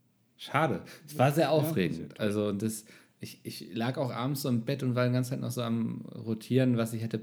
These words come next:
Speaker 1: anders machen können, was hätte ich besser machen können. Also, es, es nagt wirklich an mir, dass die nicht erwischt wurden.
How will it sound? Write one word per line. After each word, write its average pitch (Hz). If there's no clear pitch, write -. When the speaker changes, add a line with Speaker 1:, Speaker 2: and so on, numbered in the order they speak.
Speaker 1:
anders 123
machen 113
können, 113
was 110
hätte 113
ich 110
besser 113
machen 110
können. 101
Also, 104
es, 110
es -
nagt 113
wirklich 117
an 104
mir, 101
dass 98
die 104
nicht 98
erwischt 107
wurden. 90